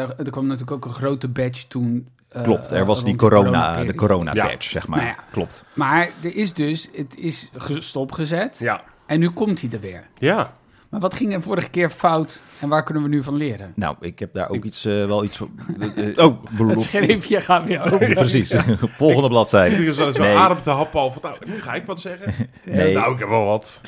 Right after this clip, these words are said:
Speaker 2: Het, het, het is niet, ehm, hoe noem ik dat? Eh, natuurlijk corona en daarom zijn er heel veel wedstrijden niet doorgegaan. Maar het aantal speelminuten en aantal wedstrijden, dat is niet zo heel veel.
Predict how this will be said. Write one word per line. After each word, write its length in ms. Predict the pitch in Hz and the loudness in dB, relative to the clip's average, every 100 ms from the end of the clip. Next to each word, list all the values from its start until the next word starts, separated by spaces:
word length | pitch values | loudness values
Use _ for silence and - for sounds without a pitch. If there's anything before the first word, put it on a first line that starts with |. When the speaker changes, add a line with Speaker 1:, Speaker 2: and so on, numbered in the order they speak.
| - | -6
Speaker 2:
Het, 160 | 101 | -6
het, 380 | - 104 - - - | -4 -6 -6 -18 -10
het 240 | 101 - | -8 -6
is 180 | 110 104 | -4 0
niet, 440 | 110 113 - - - | 2 2 -2 -16 -12
ehm, 320 | 85 104 107 104 101 101 92 - | -4 -2 0 0 -2 -4 -12 -12
hoe 100 | 98 | -4
noem 100 | 101 | -2
ik 100 | 101 | -2
dat? 200 | 107 101 | -4 -4
Eh, 180 | 101 104 | -4 -2
natuurlijk 420 | 107 104 113 101 | -2 0 2 0
corona 480 | - 104 101 98 92 | 2 4 6 4 0
en 100 | 95 | 0
daarom 220 | 92 95 | 0 0
zijn 160 | 87 90 | 0 -2
er 60 | |
heel 200 | 87 95 | 0 -2
veel 200 | 87 90 | -4 -6
wedstrijden 340 | 87 87 90 87 | -6 -4 -6 -2
niet 80 | 95 | 0
doorgegaan. 360 | 104 - 98 | 0 0 -2
Maar 100 | 95 | -2
het 120 | 92 - | -2 -2
aantal 260 | 98 101 | -4 -4
speelminuten 640 | - 117 123 127 123 123 113 | -6 -2 2 2 2 0 -2
en 120 | 104 | 0
aantal 260 | 98 95 | -2 -2
wedstrijden, 520 | 90 120 - 139 123 107 | -2 -2 0 2 2 2
dat 180 | 110 | 0
is 120 | 113 95 | -2 -4
niet 140 | 101 | -4
zo 120 | 92 | -4
heel 180 | 85 85 | -6 -6
veel. 260 | - - | -10 -18